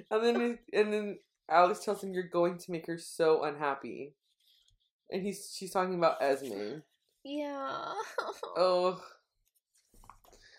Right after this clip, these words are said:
Speaker 1: Esme loves Edward so much. And
Speaker 2: I
Speaker 1: we
Speaker 2: know.
Speaker 1: see, we see that, we see that later on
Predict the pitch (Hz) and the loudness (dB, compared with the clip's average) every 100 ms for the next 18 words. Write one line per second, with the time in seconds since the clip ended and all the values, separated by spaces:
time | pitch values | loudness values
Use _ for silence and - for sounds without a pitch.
0 | _ _ _ 277 311 370 311 220 214 220 | _ _ _ 0 4 2 4 6 6 6
1 | - 208 190 214 - - - 196 190 185 | 0 -6 -4 -4 -6 -16 -12 -8 -8 -6
2 | 160 143 165 - - - _ _ _ _ | -6 -4 -6 -10 -20 -20 _ _ _ _
3 | _ - 214 247 190 185 240 208 233 240 | _ 0 2 2 0 0 0 -2 -4 0
4 | 247 262 233 208 214 247 254 160 160 160 | 6 6 6 0 -4 0 0 4 2 4
5 | 151 135 135 170 | 4 4 2 -2